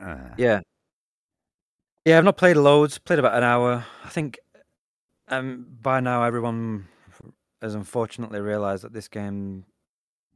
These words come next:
didn't live up to the expectations. Um, yeah,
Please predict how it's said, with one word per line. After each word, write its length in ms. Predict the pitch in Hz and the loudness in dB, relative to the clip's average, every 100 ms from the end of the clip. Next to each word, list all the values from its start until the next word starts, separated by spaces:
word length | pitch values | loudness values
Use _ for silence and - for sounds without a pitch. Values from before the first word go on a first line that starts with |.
| _ _ _ _ _ _ - | _ _ _ _ _ _ -10
didn't 260 | 123 131 | -6 -4
live 200 | 120 117 | -2 -2
up 240 | 120 98 - | -2 -4 -10
to 640 | - 117 110 107 107 104 - _ _ _ _ _ - | -10 -8 -6 -6 -8 -10 -14 _ _ _ _ _ -12
the 320 | 104 101 101 | -8 -6 -8
expectations. 1080 | 104 110 - - - 113 - 139 147 - - _ _ _ _ _ _ _ - | -10 -14 -16 -12 -8 -8 -8 -10 -10 -12 -20 _ _ _ _ _ _ _ -10
Um, 720 | 95 92 90 90 90 87 90 _ _ _ _ _ _ _ _ _ _ _ _ _ _ _ _ _ _ _ _ _ _ _ _ _ _ | -6 -4 -6 -6 -10 -12 -16 _ _ _ _ _ _ _ _ _ _ _ _ _ _ _ _ _ _ _ _ _ _ _ _ _ _
yeah, 680 | 175 151 127 117 95 - | 0 0 0 -4 -8 -16